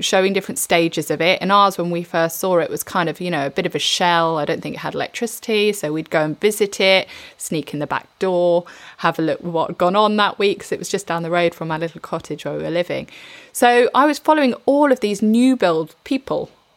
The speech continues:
on social media and getting this inspiration, 'cause I didn't want to bore my friends with so many screenshots of tiles. And I think we moved into the house,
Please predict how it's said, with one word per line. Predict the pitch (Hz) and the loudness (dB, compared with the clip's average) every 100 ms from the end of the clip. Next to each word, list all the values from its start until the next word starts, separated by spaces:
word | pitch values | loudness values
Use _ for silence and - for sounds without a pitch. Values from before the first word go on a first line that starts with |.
| - | -8
on | 190 | -2
social | 196 180 185 | 0 0 0
media | 185 220 208 147 | 0 0 0 -2
and | 147 156 | -2 -2
getting | 190 - 160 | -2 -2 -4
this | 160 - | -6 -6
inspiration, | 156 - 185 180 180 151 | -8 0 4 4 2 -6
'cause | - 175 | -6 -2
I | 165 | 0
didn't | 165 | -2
want | 139 | -6
to | 151 | -6
bore | - 180 156 156 | 2 4 4 0
my | 156 | -4
friends | 156 160 151 147 - | -6 -4 -4 -4 -4
with | 160 147 - _ | -4 -6 -10 _
so | - 165 | -12 -8
many | 156 151 | -6 -6
screenshots | - 170 156 156 156 - | -6 -4 -4 -4 -6 -6
of | 147 - | -8 -8
tiles. | - 160 147 151 208 - - - - - - - - - | -2 0 0 -2 -6 -10 -18 -20 -20 -20 -20 -20 -20 -2
And | 220 226 226 233 226 220 - _ _ _ _ _ _ | 0 2 2 2 2 -2 -12 _ _ _ _ _ _
I | 233 | -6
think | 226 277 - | -2 -4 -2
we | 226 233 | -2 2
moved | 233 277 302 294 | 2 4 2 0
into | 262 - | -4 -4
the | 233 | -8
house, | - 147 107 175 - - | -6 -8 -8 -12 -12 -12